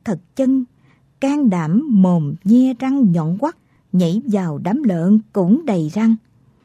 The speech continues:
Vậy là con cọp quay trở lại và đứng một lát trên đồi. Bầy lợn rừng báo cho lợn rừng của thợ mộc biết rằng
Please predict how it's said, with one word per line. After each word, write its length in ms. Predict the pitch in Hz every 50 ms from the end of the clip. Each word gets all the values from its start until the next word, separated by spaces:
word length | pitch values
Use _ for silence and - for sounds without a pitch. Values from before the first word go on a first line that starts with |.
| _ _ _ _ _ _
Vậy 220 | - 185 180 175 196
là 120 | 202 165
con 260 | - - 208 196 190
cọp 220 | - 160 151 - -
quay 260 | - 269 285 285 277 -
trở 220 | - 175 156 202 294
lại 320 | 311 254 180 160 175 202 - _ _ _ _ _ _ -
và 360 | 202 202 202 202 196 190 190
đứng 240 | 185 196 254 370 403
một 200 | 349 214 185 -
lát 240 | 220 277 349 370 _
trên 180 | - 254 220 202
đồi. 280 | 190 175 170 156 151 - _ _ _ _ _ _ -
Bầy 180 | - 185 185 175
lợn 220 | 165 156 165 180
rừng 260 | 175 185 165 156 147 - - -
báo 180 | - 190 240 311 -
cho 100 | - 233
lợn 260 | 196 185 156 156 175 180
rừng 260 | 185 180 160 147 139 -
của 220 | - 156 143 156 170 -
thợ 120 | - 175
mộc 280 | 165 170 156 139 - -
biết 220 | 220 294 403 -
rằng 240 | - 214 190 165